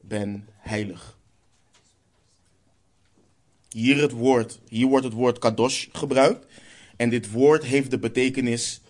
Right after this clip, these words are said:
gewijd. Gewijd. Dit houdt in dat iets gewijd is aan iets of iemand. Het heeft een speciaal doel.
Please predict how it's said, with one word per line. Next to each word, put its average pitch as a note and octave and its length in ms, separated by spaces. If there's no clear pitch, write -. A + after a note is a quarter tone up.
gewijd. A#2+ 800
Gewijd. A2 720
Dit A#2+ 160
houdt B2+ 320
in D3 180
dat C3+ 160
iets C#3 240
gewijd B2 560
is C3+ 260
aan A2+ 280
iets - 340
of - 260
iemand. B2+ 560
Het A#2+ 120
heeft B2 140
een B2+ 80
speciaal A#2 520
doel. A#2 320